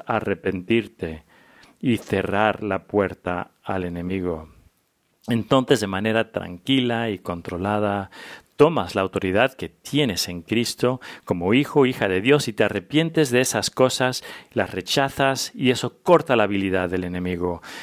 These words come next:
de confundirte y tenerte enganchado.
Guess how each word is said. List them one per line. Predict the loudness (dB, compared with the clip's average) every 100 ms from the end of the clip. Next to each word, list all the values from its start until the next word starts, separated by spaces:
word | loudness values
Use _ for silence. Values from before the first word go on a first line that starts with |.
| -6
de | -2
confundirte | 0 -2 -4 -2 0 0 -2
y | -2 -4
tenerte | -4 -4 -6 -4 -6
enganchado. | -4 -6 -4 -4 -2 -2 -4 -8